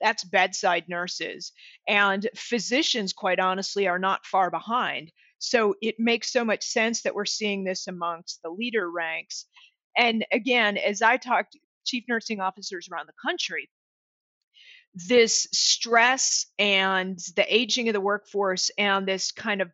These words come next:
burnout thing, you're right. I think these are really three pivotal pieces that fit together. And some of this, I think you can say the pandemic didn't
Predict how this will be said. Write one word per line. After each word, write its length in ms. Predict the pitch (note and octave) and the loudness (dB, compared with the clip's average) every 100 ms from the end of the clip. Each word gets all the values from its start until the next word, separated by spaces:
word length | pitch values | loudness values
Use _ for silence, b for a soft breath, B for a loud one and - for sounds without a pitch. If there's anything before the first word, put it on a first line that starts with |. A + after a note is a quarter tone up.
| - | 0
burnout 460 | G#3+ C4 A3+ F3+ | 0 2 0 -2
thing, 240 | - G3+ F#3+ | -4 -4 -2
you're 200 | G#3 G3+ | 0 0
right. 360 | G#3 B3+ F3 | 2 4 4
I 100 | D3 | 0
think 260 | E3+ C4 A#3+ | -2 -4 -6
these 220 | B3 G3+ | -6 0
are 220 | G3 G3+ | 4 4
really 260 | G3+ G#3 G3 | 4 0 0
three 280 | G3 - A3+ | -4 -8 -8
pivotal 400 | - A3+ G3 D#3 | -6 -4 -2 -4
pieces 440 | - A#3+ - F#3 | -6 -8 -8 -6
that 200 | F#3+ - | -6 -6
fit 180 | - G3 | -4 -6
together. 640 | - F#3 F3+ G3+ G3 D#3+ - B B B B B - | -6 -4 0 2 2 -4 -6 B B B B B 2
And 180 | B3+ B3 | 2 2
some 320 | - D#4+ E4 | 0 0 0
of 120 | E4+ - | -2 2
this, 280 | G#3 G3+ | 2 2
I 100 | G#3 | -2
think 400 | G#3 - E3 G3 - | -2 -8 -10 -12 -6
you 120 | A3+ | -8
can 200 | G#3+ A#3 | -4 -4
say 220 | - A3 | -2 0
the 100 | G#3 | -2
pandemic 800 | G#3 C#4 C4+ A3 B3 C4+ E4 E4 _ _ _ _ - | -4 -4 -4 2 0 2 -4 -6 _ _ _ _ -6
didn't 340 | A#3+ A#3+ A3 | -4 -4 -6